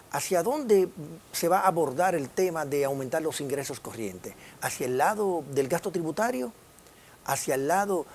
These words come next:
de la evasión? ¿Hacia el lado de la elusión fiscal? ¿O hacia los tres lados? Si uno aprecia algunas señales que ha dado el gobierno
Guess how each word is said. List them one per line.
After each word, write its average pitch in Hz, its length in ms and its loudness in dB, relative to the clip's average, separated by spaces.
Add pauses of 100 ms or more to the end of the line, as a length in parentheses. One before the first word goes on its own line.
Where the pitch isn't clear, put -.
(120)
de 156 420 2
la 147 100 6
evasión? 208 600 0 (320)
¿Hacia 143 280 0
el 139 120 2
lado 175 340 2
de 147 140 2
la 147 120 4
elusión 143 420 0
fiscal? 226 540 -2 (320)
¿O 170 80 6
hacia 170 280 4
los 147 160 -2
tres 220 200 4
lados? 101 400 -2 (1080)
Si - 180 0
uno 320 320 0
aprecia 175 540 2
algunas 202 300 2
señales 165 380 0
que - 80 -2
ha 143 60 6
dado 147 180 4
el 151 80 0
gobierno 113 540 -2